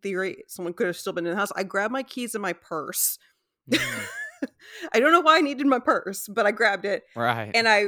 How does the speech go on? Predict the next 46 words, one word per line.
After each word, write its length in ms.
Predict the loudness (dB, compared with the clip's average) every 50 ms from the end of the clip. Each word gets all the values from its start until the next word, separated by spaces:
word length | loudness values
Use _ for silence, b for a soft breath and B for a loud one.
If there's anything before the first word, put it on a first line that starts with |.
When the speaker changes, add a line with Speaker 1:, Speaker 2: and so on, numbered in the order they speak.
| 0
Speaker 1:
ran 380 | -4 -4 -2 0 0 0 2 0
out 160 | 0 -2 -2
the 60 | -4
door, 460 | -4 -4 -2 0 2 2 2 2 0
ran 200 | -2 -4 -4 -4
next 160 | -4 -8 -8 -6
door, 140 | -6 -6 -6
and 100 | -6 -10
start, 200 | -10 -12 -12 -12 -14
sh-, 140 | -20 -20 -20 _ -16
her 460 | -10 -6 -6 -4 -4 -4 -6 -8 -10 _ _ _ -18
kitchen 440 | -10 -6 -6 -6 -6 -6 -8 -6 -6
door 400 | -6 -4 -4 -4 -4 -4 -8 -8 _
faces 280 | -8 -8 -8 -10 -10 -8
my 140 | -8 -8 -8
porch 380 | -6 -6 -6 -6 -8 -8 -10
door. 360 | -10 -10 -8 -8 -8 -10 -10 -14 -18
Again, 240 | -14 -10 -10 -8 -8
the 60 | -8
way 80 | -10 -12
the 80 | -12 -10
houses 320 | -10 -10 -10 -10 -10 -10
are 60 | -10
designed. 600 | -10 -8 -6 -4 -4 -4 -4 -4 -6 -10 -10 -12 -16 _ B B B B B
She 120 | B -4
has 80 | -2 -2
a 60 | -2
front 220 | -2 -2 -2 -2
Speaker 2:
Mm-hmm. 20 | 0
Speaker 1:
door 220 | -2 -2 -2 -2 -4
and 140 | -6 -8 -6
a 40 | -6
side 200 | -4 -4 -4 -6
door 140 | -6 -6
like 200 | -6 -8 -8 -8
I 120 | -8 -8 -8
do. 220 | -8 -10 -12 -12 _ b b b b b b b b b _ _ -2
And 140 | 0 2
I 140 | 2 2 2
just 220 | 0 -2 -4 -6 -8 -8 -4
started 220 | -2 -2 -2 0
banging 280 | -2 -4 -2 -4 -8 -8
on 120 | -10 -10
her 140 | -12 -14 -12
door. 560 | -6 -4 -2 -2 -2 -2 -2 -4 -6 -8 _ b
<laughs> 60 | b